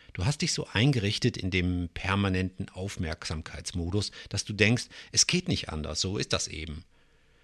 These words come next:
Manchmal bekommst du aber eine Ahnung, dass es auch anders sein könnte. Vielleicht bei einem schönen Naturerlebnis oder im Umgang mit einem Tier, das du nicht isst, sondern streichelst. Oder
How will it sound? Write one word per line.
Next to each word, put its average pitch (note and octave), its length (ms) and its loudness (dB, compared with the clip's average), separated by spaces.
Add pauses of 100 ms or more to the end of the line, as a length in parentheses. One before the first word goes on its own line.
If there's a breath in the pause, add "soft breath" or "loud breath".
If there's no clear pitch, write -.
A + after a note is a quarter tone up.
(120 soft breath)
Manchmal G#2+ 420 2
bekommst A2 380 -2
du A2 60 2
aber - 140 -4
eine F#2+ 280 -2
Ahnung, C#3+ 580 2
dass - 180 0
es - 80 -2
auch - 220 -10
anders E3+ 340 2
sein D#2 260 -6
könnte. D#2 380 -6 (180 loud breath)
Vielleicht F#2+ 480 0
bei G2+ 120 0
einem F#2 220 0
schönen F#2+ 280 0
Naturerlebnis G2 960 -4
oder F#2+ 440 -2
im F#2+ 120 -2
Umgang G#2+ 360 6
mit F#2 180 -2
einem F2+ 200 0
Tier, G#2 300 0
das - 240 -4
du D#2+ 220 -6
nicht E2 200 -10
isst, - 340 0 (140)
sondern D2+ 280 -8
streichelst. - 680 -4 (760 soft breath)
Oder C#3+ 340 2